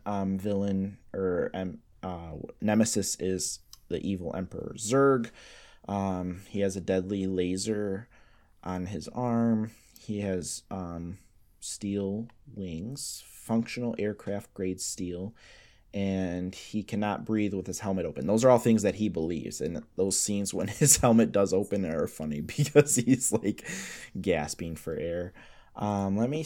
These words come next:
let me scroll quick and see if there's any kind of, like, cool trivia.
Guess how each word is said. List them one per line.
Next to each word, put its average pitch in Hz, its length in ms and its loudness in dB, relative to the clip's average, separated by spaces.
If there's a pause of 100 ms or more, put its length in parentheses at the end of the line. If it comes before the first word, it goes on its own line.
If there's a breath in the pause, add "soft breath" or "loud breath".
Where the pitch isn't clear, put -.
(140)
let 113 120 0
me 131 180 0
scroll 113 520 4
quick - 380 -4
and 98 140 0
see 98 300 0
if 95 140 0
there's 98 300 0
any 95 180 -2
kind 90 280 -8
of, 85 100 -10
like, - 260 -10 (140)
cool 92 320 -6
trivia. - 640 -8